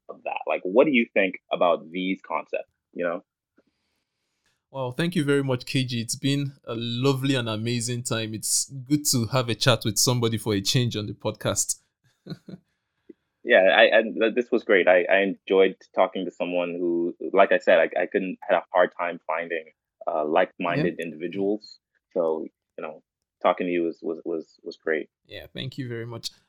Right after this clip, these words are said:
Speaker 2: And hopefully when I begin to think about the U S market, I would certainly have someone who I can run ideas past and, you know, just pick his brains at
Speaker 1: Yes.
Speaker 2: some one point or the other.
Speaker 1: Yes.
Speaker 2: Okay.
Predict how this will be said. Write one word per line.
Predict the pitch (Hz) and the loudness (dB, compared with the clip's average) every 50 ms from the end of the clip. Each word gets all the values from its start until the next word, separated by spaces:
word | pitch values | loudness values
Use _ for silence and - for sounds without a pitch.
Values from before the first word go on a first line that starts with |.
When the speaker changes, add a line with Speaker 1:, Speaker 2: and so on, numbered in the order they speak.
| _ | _
Speaker 2:
And | - 127 123 | -10 -6 -2
hopefully | 120 160 156 - - 165 160 165 | 0 0 0 0 -2 -2 0 2
when | 160 156 151 143 | 4 4 4 4
I | 131 | 2
begin | 127 127 123 135 143 143 | 0 0 0 0 0 -2
to | - 131 | -2 -4
think | 123 - 139 135 - | -4 -2 -2 0 0
about | 120 110 123 123 127 123 | 0 0 2 0 0 0
the | 120 | -2
U | 117 117 120 123 | -4 -2 0 0
S | 120 117 - | 0 0 0
market, | 135 120 117 - - 110 104 - | 0 -2 -4 -2 -4 -6 -4 -4
I | 117 107 95 | -6 -6 -6
would | - 120 - | -8 -6 -4
certainly | - - 143 135 - 147 135 135 131 | 0 2 2 2 0 0 -2 -2 -2
have | 135 123 123 | -2 -2 -2
someone | - - 123 120 120 117 117 | 0 -2 -2 -2 -4 -6 -6
who | 120 135 120 | -4 -2 -2
I | 110 | -2
can | 110 - 110 107 107 | -2 -4 -4 -4 -4
run | 113 117 120 120 127 117 | -2 -2 -2 -2 0 -2
ideas | 113 110 104 107 117 117 113 - | -2 -2 -2 -2 -2 -2 -2 -2
past | - - - 120 117 117 - - 113 | -4 -4 -6 -4 -4 -4 -4 -2 -2
and, | 110 101 101 101 | -2 -2 -2 -6
you | 98 95 | -8 -8
know, | 107 113 - _ | -8 -8 -10 _
just | - 123 117 - | -4 -4 -4 -2
pick | - 120 - | -4 -4 -4
his | 117 107 110 | -4 -6 -6
brains | 117 113 110 104 98 | -4 -4 -2 -2 -2
at | 107 | -2
Speaker 1:
Yes. | 104 - - | -2 -4 -4
Speaker 2:
some | - - | -6 -6
one | 117 117 120 | -8 -8 -8
point | 123 - 113 113 107 - | -8 -6 -6 -6 -4 -4
or | 110 | -6
the | 107 - - | -6 -6 -8
other. | 107 - 107 110 - _ | -8 -6 -8 -10 -10 _
Speaker 1:
Yes. | - 85 87 92 87 82 - - _ _ _ _ | -14 -10 -8 -6 -6 -8 -8 -12 _ _ _ _
Speaker 2:
Okay. | _ | _